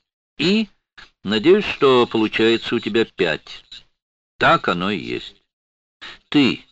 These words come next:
не хотел бы приехать в Виндомию? Меня не приглашали. Ты должен признать, что совпадений слишком уж много.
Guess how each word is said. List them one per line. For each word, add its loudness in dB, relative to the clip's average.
не -6
хотел -4
бы -2
приехать -4
в -8
Виндомию? -10
Меня -10
не -8
приглашали. -2
Ты -2
должен -2
признать, -6
что -4
совпадений -6
слишком -8
уж -10
много. -4